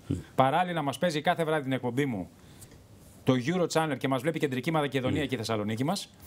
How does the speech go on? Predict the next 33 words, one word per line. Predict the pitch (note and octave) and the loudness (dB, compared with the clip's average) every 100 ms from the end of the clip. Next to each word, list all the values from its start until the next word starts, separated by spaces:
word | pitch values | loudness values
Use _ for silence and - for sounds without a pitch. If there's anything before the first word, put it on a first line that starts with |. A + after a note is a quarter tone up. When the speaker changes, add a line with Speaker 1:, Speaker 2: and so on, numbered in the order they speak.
| - - - | -20 -20 -4
Speaker 2:
Μας | B2+ C3 - | 0 0 -2
παίζουμε | - E3+ F3+ F#3 | 2 2 2 0
μέσω | D#3+ F3+ D#3+ D#3 | 0 0 -2 0
Nova | F3 D3+ A2+ F2+ - | 0 0 -2 -4 -8
και | - C#3+ | 2 2
οτέ | C3 E3+ | 2 0
T | C#3 | 0
V | G#2+ D3 G3 - - - - - | -2 -2 -4 -14 -20 -20 -20 -8
και | - C#3+ | 6 6
έχουμε, | F3 G3 E3+ C#3+ A#2+ - - - | 6 0 -2 -2 -2 -12 -12 6
πέρα | E3 G#3 | 6 6
από | G3 | 0
το | |
Λεκανοπέδι | F#3 F3+ D#3+ D3+ E3+ | -2 0 0 0 -2
που | E3 | 0
είναι | E3+ | 0
πεντέμισι | D#3 C#3+ G3 E3 | 0 0 0 0
εκατομμύρια | C#3+ C#3 C#3+ C3+ | 0 0 0 0
άνθρωποι, | A#2+ A#2 C#3+ G#3+ - - - - - - | -2 -2 -2 -4 -8 -20 -20 -20 -20 2
πιστεύω | C#3 C3+ - G#3+ F3+ | 2 2 2 2 2
ότι | D#3 C#3+ | -2 0
το | D3 | -2
κόντρα | C3+ G3 G3 D3 | 2 0 2 0
αυτή | C#3 | 0
τη | - | -2
στιγμή | D#3 D3+ E3 | -2 0 0
με | C3+ | 0
τις | C3 A#2+ | -2 -2
δικτυώσεις | B2+ - F3+ F3+ | -2 0 0 0
που | - | 0
έχεις | D3+ - | -2 2
κάνει, | C#3 C#3 F#3 G#3+ - - - - | 0 0 -2 -6 -14 -20 -16 0
Speaker 1:
Είναι | D3 D#3 | 2 2